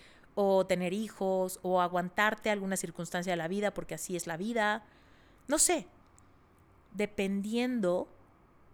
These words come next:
tu paradigma de creencias, el paradigma de creencias de tu familia está formado por,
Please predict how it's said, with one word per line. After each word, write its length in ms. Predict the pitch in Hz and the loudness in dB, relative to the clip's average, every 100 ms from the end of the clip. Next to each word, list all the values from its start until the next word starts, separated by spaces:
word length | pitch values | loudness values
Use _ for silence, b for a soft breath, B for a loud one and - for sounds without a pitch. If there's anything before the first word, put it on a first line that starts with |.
| - - - - - - - - | -20 -20 -20 -20 -20 -20 -18 -10
tu 120 | 180 | -2
paradigma 500 | 185 180 190 208 214 | 2 2 2 2 2
de 100 | 202 | 0
creencias, 680 | 180 165 170 - 156 170 - | -2 -2 -2 -2 -2 -4 -4
el 100 | 180 | -4
paradigma 560 | 180 180 180 214 226 | -2 -2 -2 -2 -2
de 120 | 262 214 | -2 -2
creencias 380 | 180 180 190 | -4 -4 -4
de 100 | 175 | -6
tu 120 | 156 175 | -8 -8
familia 800 | 170 156 170 190 175 147 160 - B B B B B | -6 -6 -4 -4 -4 -6 -8 -12 B B B B B
está 300 | 208 - 226 | -2 4 4
formado 580 | 254 240 226 220 220 - | 6 2 4 2 0 0
por, 380 | 208 220 247 | 2 4 2